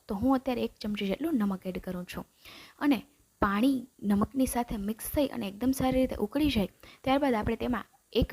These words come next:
બંચ પાલકનો એડ કરીશું. પાલકની જે મોટી ડાળીઓ હોય છે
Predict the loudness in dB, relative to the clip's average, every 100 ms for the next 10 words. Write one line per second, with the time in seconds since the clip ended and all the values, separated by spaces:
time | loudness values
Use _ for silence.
0 | 0 0 -2 -6 -4 0 0 -2 -6 -8
1 | -6 -6 -6 -8 -10 _ -20 -20 -12 -2
2 | -2 0 0 2 4 4 2 -2 -2 0
3 | 0 2 2 2 0 -2